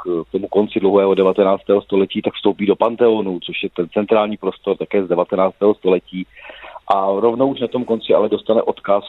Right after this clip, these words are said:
že může naší multimediální chodbou projít do nové budovy muzea, A tam je už otevřena expozice dvacátého století, která zase symbolicky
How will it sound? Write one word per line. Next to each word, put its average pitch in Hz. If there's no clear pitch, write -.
že 98
může 98
naší 92
multimediální 98
chodbou 98
projít 98
do 85
nové 104
budovy 113
muzea, 104
A -
tam 113
je 113
už 101
otevřena 101
expozice 101
dvacátého 98
století, 92
která 98
zase 92
symbolicky 98